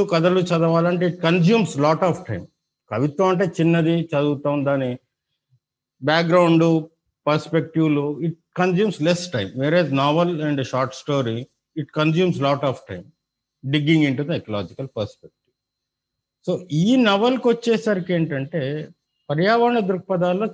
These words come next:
చాలా దృక్పథాలు ఉన్నాయి. ఇది ఏ దృక్పథంకి చెందుతుంది ఈ వనవాసి నవల? ఈ వనవాసి నవల ద్వారా ఇకలాజికల్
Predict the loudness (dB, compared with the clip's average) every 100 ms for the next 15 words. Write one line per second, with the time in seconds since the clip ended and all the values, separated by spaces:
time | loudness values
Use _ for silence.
0 | -4 0 0 0 -4 -4 -4 -2 -4 -10
1 | -18 -20 _ _ _ _ _ _ -2 0
2 | 2 4 4 4 0 2 0 2 2 0
3 | 0 2 2 0 0 2 2 0 0 0
4 | 2 0 2 0 0 -2 0 0 0 -2
5 | -4 -12 _ _ _ -2 0 2 2 4
6 | 2 2 0 2 2 2 2 0 -2 -2
7 | -6 -8 _ _ _ -4 0 4 4 4
8 | 2 0 2 -2